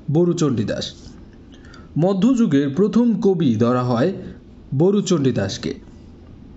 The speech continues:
শ্রীকৃষ্ণ কীর্তন আবিষ্কার করেন বসন্ত রঞ্জন রায়। শ্রীকৃষ্ণ কীর্তন কাব্যখানি আবিষ্কৃত হয়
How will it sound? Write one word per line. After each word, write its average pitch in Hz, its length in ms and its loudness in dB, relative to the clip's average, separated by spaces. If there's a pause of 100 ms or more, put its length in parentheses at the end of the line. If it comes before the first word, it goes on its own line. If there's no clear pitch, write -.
(1300)
শ্রীকৃষ্ণ 254 680 0
কীর্তন 180 580 -2 (320)
আবিষ্কার 175 460 0
করেন 156 340 0 (800)
বসন্ত 180 640 0
রঞ্জন 139 520 2
রায়। 113 300 -2 (2250)
শ্রীকৃষ্ণ 190 680 0
কীর্তন 160 640 0 (120)
কাব্যখানি 165 680 0 (500)
আবিষ্কৃত 156 580 0
হয় 127 340 0